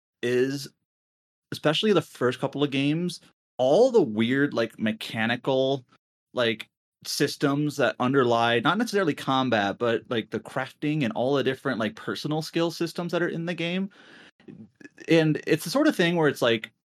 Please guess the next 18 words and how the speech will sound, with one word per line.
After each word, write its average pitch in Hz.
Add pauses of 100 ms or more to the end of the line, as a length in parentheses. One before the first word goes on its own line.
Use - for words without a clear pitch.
(160)
honestly, 185
it's 113
not 135
balanced 117
at 92
all. 95
You 156
can 156
break 110
these 110
games 98
wide 104
open, 98
and 110
I 131
actually 156
kind 123
of 92